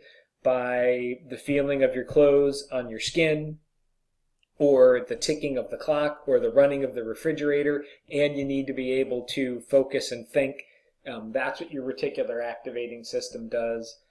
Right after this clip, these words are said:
Um, I personally think that this is why a lot of people like to have some background noise when they're studying, because if it's constant repetitive noise, like white noise,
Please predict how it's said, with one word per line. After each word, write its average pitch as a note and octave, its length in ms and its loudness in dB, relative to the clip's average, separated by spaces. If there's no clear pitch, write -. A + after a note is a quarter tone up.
Um, G#2 240 -10
I D#3 160 4
personally F3 640 2
think C#3+ 300 -2
that - 180 0
this C#3 200 -2
is C3+ 120 -4
why B2+ 240 2
a B2+ 80 6
lot A#2+ 260 2
of D3+ 100 -2
people D3 320 0
like A#2+ 260 2
to - 80 -2
have G#3+ 340 0
some C3+ 260 0
background G#2+ 680 -4
noise F#2+ 640 -8
when C3+ 280 6
they're A#2+ 140 0
studying, G#2 800 6
because B2 640 4
if C#3+ 200 -2
it's C3+ 220 -2
constant F#3 800 0
repetitive B2+ 1000 4
noise, G#2+ 760 -4
like A2+ 260 0
white D#3+ 320 6
noise, F#2+ 560 -10